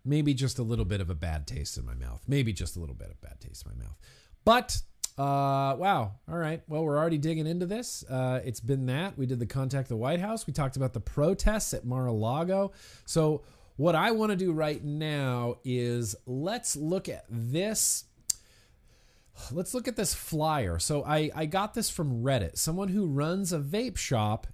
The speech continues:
in Boston got this from, uh, from, I'm assuming,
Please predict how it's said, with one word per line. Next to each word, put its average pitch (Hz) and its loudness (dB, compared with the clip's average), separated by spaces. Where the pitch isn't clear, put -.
in 185 4
Boston 151 2
got 156 4
this 101 0
from, 143 -2
uh, 131 0
from, 165 0
I'm 143 0
assuming, 214 0